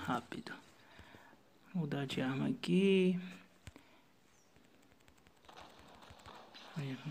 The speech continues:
atropelou de novo. Que ódio, mano. É bom com essa arma aqui que nem dá tempo ele atropelar o cara. <laughs> Nem dá tempo, ele já morre, né?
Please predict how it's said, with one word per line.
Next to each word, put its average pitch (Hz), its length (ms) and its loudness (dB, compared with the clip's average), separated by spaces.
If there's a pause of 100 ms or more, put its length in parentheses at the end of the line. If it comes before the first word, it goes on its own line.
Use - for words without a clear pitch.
(360)
atropelou 127 560 -2
de 135 140 2
novo. 127 280 0 (3500)
Que - 200 4
ódio, - 360 2
mano. 247 160 -2 (1800)
É 180 140 2
bom 160 140 2
com 160 100 2
essa - 160 6
arma 165 220 10
aqui 160 160 4
que - 100 6
nem 175 160 12
dá 202 140 12
tempo 180 260 8
ele 175 140 12
atropelar 165 420 8
o 156 60 8
cara. 135 400 0 (640)
<laughs> 180 100 4 (680)
Nem 196 300 8
dá 233 180 6
tempo, 151 540 6
ele 170 180 8
já 165 220 8
morre, 143 400 4
né? 175 240 6